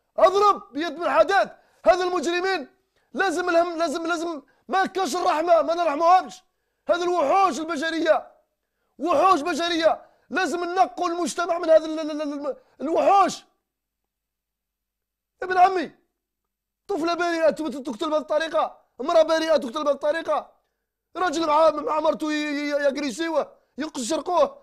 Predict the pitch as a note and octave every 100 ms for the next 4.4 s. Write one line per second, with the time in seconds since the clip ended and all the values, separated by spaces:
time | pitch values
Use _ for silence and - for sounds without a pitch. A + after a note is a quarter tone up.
0 | - D4 E4 D#4 D#4+ D4+ A3 F#4 F4+ C4
1 | - _ - F4 F#4 F4 F#4 C#4+ - _
2 | - F#4+ F#4+ F#4 E4+ D4+ F4+ E4+ - -
3 | _ _ _ _ - D#4+ F4 F4 G4 E4
4 | D4+ F4 D#4 D#4